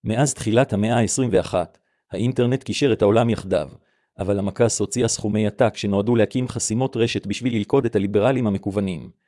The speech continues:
כיוון שהמקס מפחדת לאין שיעור מאנשים המשיגים מידע בחופשיות. שש, ההתדרדרות של הכת הרעה, המפלגה הקומוניסטית הסינית.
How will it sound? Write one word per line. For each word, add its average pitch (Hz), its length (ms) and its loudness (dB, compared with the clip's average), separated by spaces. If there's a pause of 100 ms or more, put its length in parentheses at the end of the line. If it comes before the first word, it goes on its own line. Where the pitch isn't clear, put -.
(180)
כיוון 110 320 0
שהמקס 107 460 -2
מפחדת 127 520 -2
לאין 131 240 -2
שיעור 139 340 0
מאנשים 113 420 -2
המשיגים 113 420 -2
מידע 110 280 2
בחופשיות. 98 720 -6 (840)
שש, - 380 0
ההתדרדרות 101 520 0
של 90 160 0
הכת 117 260 0
הרעה, 95 340 2 (320)
המפלגה 104 520 2
הקומוניסטית 117 640 0
הסינית. 85 580 -6